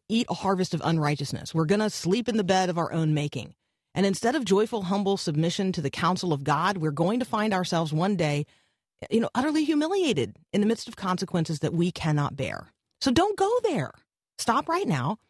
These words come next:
and choose the fear of the Lord this day. Stop right now. Receive the wise counsel that God has offered through the inspiration of his Holy Spirit in the word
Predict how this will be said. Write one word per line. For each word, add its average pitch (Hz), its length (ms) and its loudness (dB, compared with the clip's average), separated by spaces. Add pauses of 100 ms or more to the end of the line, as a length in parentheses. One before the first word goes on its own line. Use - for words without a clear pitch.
(300)
and 175 160 2
choose 262 340 2
the 247 100 -4
fear 190 280 2
of 160 60 -2
the 170 100 2
Lord 139 260 0
this - 220 -2
day. - 260 -6
Stop 214 340 0
right 269 160 2
now. 139 300 -2 (560)
Receive 247 420 2
the 320 80 2
wise 240 300 0
counsel 170 320 -2
that 165 120 -2
God 156 240 2
has 185 200 -2
offered 160 420 -2 (300)
through 185 120 4
the 175 100 2
inspiration 202 480 -2
of 180 40 -2
his 175 100 -2
Holy 185 200 2
Spirit 160 480 0
in 202 300 2 (120)
the 185 120 2
word 226 560 2